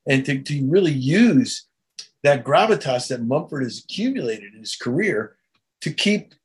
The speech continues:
poking at, at, at Hondo to say, "We don't do things that way, man."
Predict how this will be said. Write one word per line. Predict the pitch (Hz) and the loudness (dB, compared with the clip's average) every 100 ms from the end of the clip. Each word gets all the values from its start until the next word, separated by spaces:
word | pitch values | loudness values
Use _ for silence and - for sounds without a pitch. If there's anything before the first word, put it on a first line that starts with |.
| - | 0
poking | 180 240 - 135 104 113 - | 4 4 2 -6 -8 -14 -4
at, | 123 123 - - | -2 -2 -4 -2
at, | 127 - - | -2 -4 -2
at | 117 | -2
Hondo | 110 156 254 226 117 104 | 0 0 2 4 2 0
to | 104 131 | -2 -4
say, | - 123 117 - _ _ - | 0 0 0 -6 _ _ 0
"We | 247 | 2
don't | 349 226 - | 2 2 4
do | 254 | 6
things | 269 156 123 - | 6 2 -2 -2
that | 98 95 | -2 -2
way, | 107 92 87 | -2 -4 -6
man." | - 95 113 | -10 -10 -10